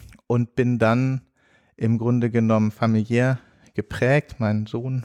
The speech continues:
meldete sich im Bauch meiner damaligen Partnerin,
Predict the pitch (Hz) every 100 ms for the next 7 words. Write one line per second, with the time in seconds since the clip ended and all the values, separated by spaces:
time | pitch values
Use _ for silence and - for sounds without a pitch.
0 | - 113 117 117 - 117 120 120 - -
1 | - 110 113 110 - - - _ 110 104
2 | 107 117 - 110 110 107 110 104 107 107
3 | - 135 127 117 113